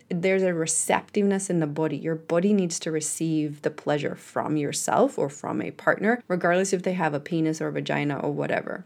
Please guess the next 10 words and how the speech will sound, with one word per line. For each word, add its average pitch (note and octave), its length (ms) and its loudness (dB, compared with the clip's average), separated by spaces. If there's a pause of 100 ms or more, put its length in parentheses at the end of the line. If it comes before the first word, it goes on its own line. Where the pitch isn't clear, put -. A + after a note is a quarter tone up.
But G#3+ 440 6 (100)
many C#4 280 10
mothers G#3 840 6 (140)
get F#3 180 4
stuck F#3+ 440 4
in F#3+ 120 4
this F3 180 2
very, F3 300 4
like, D#3+ 220 0
yang E3 760 2